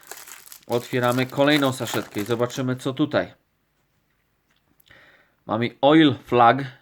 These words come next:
Dalej. Kevin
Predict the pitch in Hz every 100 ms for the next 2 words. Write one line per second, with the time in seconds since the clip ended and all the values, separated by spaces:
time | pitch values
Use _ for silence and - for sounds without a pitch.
0 | _ _ _ _ _ _ _ _ _ _
1 | _ _ _ _ _ _ - 117 107 -
2 | _ _ _ _ _ _ _ _ _ -
3 | 151 147 147